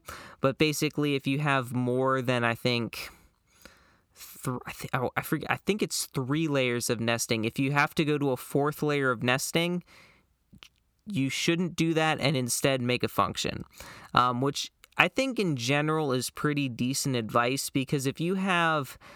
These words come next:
that much nesting going on, there's probably a good chance that you're performing something that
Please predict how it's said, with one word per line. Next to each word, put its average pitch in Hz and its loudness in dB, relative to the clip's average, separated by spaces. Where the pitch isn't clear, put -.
that 127 2
much 131 0
nesting 127 0
going 165 2
on, 175 0
there's 143 0
probably 220 0
a 165 2
good 143 0
chance 131 0
that 139 4
you're 143 0
performing 143 -2
something 127 0
that 117 2